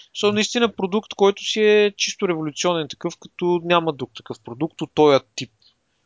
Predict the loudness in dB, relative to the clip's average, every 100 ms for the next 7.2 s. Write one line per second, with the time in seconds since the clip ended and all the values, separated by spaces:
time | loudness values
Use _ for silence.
0 | -12 -6 -2 -2 -2 -6 -8 -2 -2 -2
1 | -12 -14 -14 -8 -8 -8 -14 -14 _ -16
2 | -10 -6 -4 -2 -2 -4 -8 _ _ _
3 | _ _ _ _ _ -10 2 6 6 6
4 | 4 0 -2 -16 -10 -10 -10 -14 _ -20
5 | -20 -20 _ _ _ _ _ _ _ -10
6 | -8 -4 -4 -4 -10 -16 -16 -14 -16 -14
7 | -16